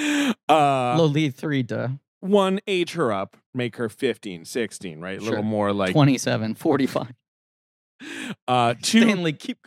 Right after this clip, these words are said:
Speaker 2: going.
Speaker 1: two, a big thing for them, apparently, and apparently this was something that got suggested to Nabokov a
Speaker 2: Mm-hmm.
Speaker 1: lot, have them actually get married. I guess just sort of with the thought of like, well, if they're married, then it's sort of,
Speaker 2: Make
Speaker 1: it's
Speaker 2: her a decent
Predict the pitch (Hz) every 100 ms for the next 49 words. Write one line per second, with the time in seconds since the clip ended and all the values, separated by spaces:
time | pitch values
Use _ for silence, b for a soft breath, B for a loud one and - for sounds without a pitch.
0 | - 175 147 160 - 233 196 185 196 269
1 | 233 - 240 208 185 165 131 120 113 165
2 | 156 143 127 127 208 220 170 156 151 165
3 | 139 135 120 120 - 117 123 - 104 117
4 | 110 101 101 98 98 113 107 - _ _
5 | _ _ - 175 156 165 143 - 160 -
6 | - 139 123 127 127 113 92 78 - _
7 | _ _ _ _ _ - 139 143 131 -
8 | 135 - 131 113 113 120 139 123 117 135
9 | 233 247 247 247 254 247 240 233 214 196
10 | 165 175 170 - 196 170 147 143 165 165
11 | 143 127 202 196 151